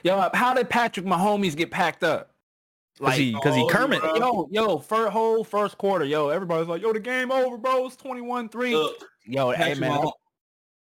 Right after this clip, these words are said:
Speaker 3: bro, Patrick Mahomes boy did his thing, bro. You did a good, good game.
Speaker 1: Yo, he
Speaker 3: It's
Speaker 1: did
Speaker 3: your
Speaker 1: that crazy.
Speaker 3: defense. Your defense trash.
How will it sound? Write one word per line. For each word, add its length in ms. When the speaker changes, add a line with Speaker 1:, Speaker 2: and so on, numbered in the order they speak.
Speaker 3:
bro, 120
Patrick 380
Mahomes 360
boy 200
did 180
his 160
thing, 480
bro. 220
You 100
did 160
a 40
good, 380
good 260
game. 600
Speaker 1:
Yo, 220
he 120
Speaker 3:
It's 200
Speaker 1:
did 60
Speaker 3:
your 80
Speaker 1:
that 60
crazy. 320
Speaker 3:
defense. 280
Your 120
defense 500
trash. 640